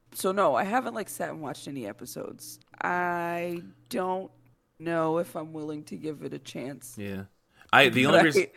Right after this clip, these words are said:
Speaker 2: the
Speaker 1: I'm
Speaker 2: reason
Speaker 1: glad
Speaker 2: I
Speaker 1: you
Speaker 2: say
Speaker 1: liked
Speaker 2: it,
Speaker 1: it.
Speaker 2: yeah, I know. I was gonna say the reason I say it is because a lot of people were sharing specific clips that were, like,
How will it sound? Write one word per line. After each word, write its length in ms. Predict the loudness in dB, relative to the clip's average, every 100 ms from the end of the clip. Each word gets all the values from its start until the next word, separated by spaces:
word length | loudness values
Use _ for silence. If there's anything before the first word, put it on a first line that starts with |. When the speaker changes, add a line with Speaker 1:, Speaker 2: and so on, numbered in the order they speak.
| -20 -20 -20 -20 _ -6
Speaker 2:
the 140 | 0
Speaker 1:
I'm 40 |
Speaker 2:
reason 200 | 2 4 4
Speaker 1:
glad 40 |
Speaker 2:
I 20 |
Speaker 1:
you 40 | 2
Speaker 2:
say 280 | 4 4 6
Speaker 1:
liked 100 | 4
Speaker 2:
it, 40 | 2
Speaker 1:
it. 80 |
Speaker 2:
yeah, 260 | 4 4 4
I 40 | 0
know. 120 | -2
I 80 | -6
was 120 | -6
gonna 100 | -2
say 120 | 0
the 120 | 2
reason 220 | 0 0
I 220 | 0 0 -2
say 280 | 0 2
it 60 | 0
is 120 | -4
because 260 | -8 -6 -4
a 40 |
lot 160 | 0 0
of 60 | 0
people 200 | -4 -6
were 100 | -6
sharing 320 | -4 -4 -6
specific 460 | -6 -8 -8 -8 -10
clips 320 | -6 -6 -6 -8
that 200 | -8 -4
were, 160 | -4
like, 260 | -2 -6